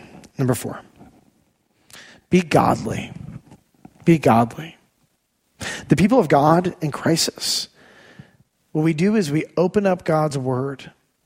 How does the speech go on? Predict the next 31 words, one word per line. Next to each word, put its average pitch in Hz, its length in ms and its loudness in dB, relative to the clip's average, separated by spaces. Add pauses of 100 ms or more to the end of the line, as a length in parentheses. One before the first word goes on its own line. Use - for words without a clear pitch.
and 151 140 -4
we 151 140 2
live 175 760 2
according 151 520 0
to 147 80 -2
God's 135 280 2
word. 117 240 -4
We 131 80 -6
don't 214 140 2
always 214 220 2
feel 139 380 -2
it. - 120 -8
That's 143 240 0
understandable. 131 580 -2 (840)
But 180 100 2
what 175 120 4
we 175 140 4
do 170 340 2
in 233 120 2
crisis 143 520 0
is 139 120 -4
we 147 100 2
have 160 100 4
this 156 220 -2
renewed 160 640 0
commitment 151 560 -2 (680)
to 147 120 -2
say, 143 320 4
"You 151 220 0
know 190 120 4
what? 208 300 0